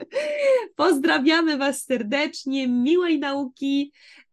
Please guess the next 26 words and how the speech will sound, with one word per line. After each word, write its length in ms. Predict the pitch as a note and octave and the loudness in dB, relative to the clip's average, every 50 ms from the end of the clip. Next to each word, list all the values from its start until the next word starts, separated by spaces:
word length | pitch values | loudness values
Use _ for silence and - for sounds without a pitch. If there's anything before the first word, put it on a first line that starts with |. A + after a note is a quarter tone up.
| - | -6
e, 320 | A#3 A#3 A3+ A3 G#3+ G#3 - | -6 -4 -4 -4 -4 -4 -4
oczywiście 580 | - G#3 G#3 A#3+ G#3+ G#3 B3 A#3+ - - - A3+ | -4 -6 -4 -4 -2 -2 -2 -2 -2 -4 -4 -2
języka 360 | A3+ G#3+ A#3 G#3 A3 A#3 A3+ A3 | -2 0 -2 -2 -2 -2 -4 -4
polskiego. 680 | - G3 F3+ F3+ - - - B3 B3+ C4 A#3 G#3+ G3+ | -2 -2 -4 -4 -6 -6 -4 -2 -2 -2 0 -2 -2
Zapraszamy 840 | G3+ B3 A#3+ - - D4 D4+ - - C#4 C4+ C4+ C4+ B3+ B3 B3 A#3 | -2 -2 -2 -2 -2 -2 -4 -2 -2 -2 -2 0 0 -2 -4 -4 -6
do 100 | G#3+ A3+ | -6 -8
Szkoły 380 | A3+ - - A3 A3 A3+ A3+ G#3+ | -10 -10 -8 -8 -6 -6 -6 -6
Polonus. 500 | G3+ G3 G3 G3 G#3 G#3 G3 G3+ G3+ - | -4 -4 -2 -2 -2 -4 -4 -6 -6 -8
Mamy 240 | F#3+ F#3 F3+ F3 F3+ | -8 -6 -6 -4 -2
bardzo 380 | F3+ A3 C4+ C4+ G#3 G#3 F#3 | -2 0 0 0 -2 -4 -6
dużo 400 | F#3 G3+ G#3+ F#3+ F#3 E3+ E3+ E3+ - | -6 -6 -4 -4 -4 -6 -6 -8 -6
fajnych 440 | - - A#3+ A#3+ G#3 F#3 E3 E3+ E3 | -4 -4 -4 -4 -4 -6 -6 -8 -8
lektorów, 640 | E3+ - - - - G#3+ G3+ G#3 A3+ G#3 G3+ G3+ | -10 -12 -12 -10 -6 -4 -4 -2 -2 -4 -6 -6
także 300 | - E3 E3+ F3+ F3 F#3+ | -8 -10 -10 -8 -8 -6
jeśli 340 | F3 F3+ G#3 G#3 - G#3 G3+ | -4 -4 -4 -4 -6 -8 -8
chcecie, 580 | G3+ - - C4+ B3 B3 - - F#3+ F#3 E3 - - - - - - - - _ _ - G3+ | -8 -6 -4 -4 -4 -4 -2 -2 -2 -2 -4 -6 -12 -20 -20 -20 -20 -20 -20 _ _ -8 -6
e, 540 | G#3 G3+ F#3+ F#3 F#3 F#3 F#3 F3+ F3+ F3 | -6 -4 -4 -6 -6 -8 -8 -8 -8 -6
rozpocząć 920 | F3+ A#3 C#4 C#4+ C#4 - - D#4 D4+ - - B3+ G3 G#3 G3+ G#3 - - - _ _ _ _ _ _ - | -2 0 0 0 -2 0 0 0 0 0 0 -2 -2 -2 -4 -6 -8 -14 -18 _ _ _ _ _ _ -16
przygodę, 680 | - - - B3+ G3+ G3+ G3+ G#3 B3 A3+ C4+ D#4+ F#4 F#4 - _ _ _ _ _ _ _ _ | -10 -6 -2 -2 0 0 0 0 0 0 0 -2 -2 -4 -6 _ _ _ _ _ _ _ _
to 160 | - A3 G3+ | -10 -10 -10
start 640 | G3+ G3+ - - - A#3+ A3 A3 G#3 G3+ G3+ G3+ - | -10 -10 -14 -14 -10 -8 -6 -4 -4 -4 -6 -6 -8
your 200 | G3+ F#3+ F3+ F#3 - _ _ _ _ _ _ _ _ | -10 -10 -10 -12 -14 _ _ _ _ _ _ _ _
adventure 720 | _ - G3 G#3 B3 D4 D#4+ D4 A3+ G#3 F#3+ D#3 C#3 C#3 D3+ E3+ | _ -4 -2 0 0 0 0 0 0 -2 -2 -4 -4 -4 -4 -6
with 200 | D#3+ D#3 D#3+ _ | -8 -10 -10 _
Polish, 480 | - A3 B3+ D4 E4+ F4+ C5 B4 - - | -8 -6 -4 -4 -2 -2 -4 -4 -6 -4
tak? 300 | C#4 C4+ E4 G#4+ A#4 | -4 -2 -2 -2 -2